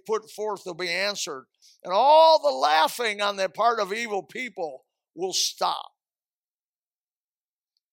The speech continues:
Getting Satan out of the way for a thousand years.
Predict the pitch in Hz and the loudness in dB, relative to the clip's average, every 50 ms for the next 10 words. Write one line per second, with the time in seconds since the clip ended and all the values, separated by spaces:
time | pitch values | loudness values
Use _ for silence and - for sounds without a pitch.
0 | _ _ _ _ _ _ _ _ _ _ _ _ _ - 202 214 226 214 175 - | _ _ _ _ _ _ _ _ _ _ _ _ _ -4 -2 -2 -2 -2 -2 0
1 | - 247 262 254 233 208 196 202 208 214 220 208 196 190 196 214 226 233 220 202 | 0 0 0 0 -2 -4 -4 -2 -2 0 -2 -2 -2 -2 -2 0 2 2 2 2
2 | - - 180 175 160 - - - 226 214 214 240 208 - 208 196 190 202 220 240 | 0 -4 -8 -10 -8 -6 -2 0 0 2 2 0 -2 -4 -6 -6 -6 -6 -4 -4
3 | 233 220 190 160 147 131 - _ - - - - | -4 -4 -4 -6 -8 -10 -12 _ -12 -12 -12 -12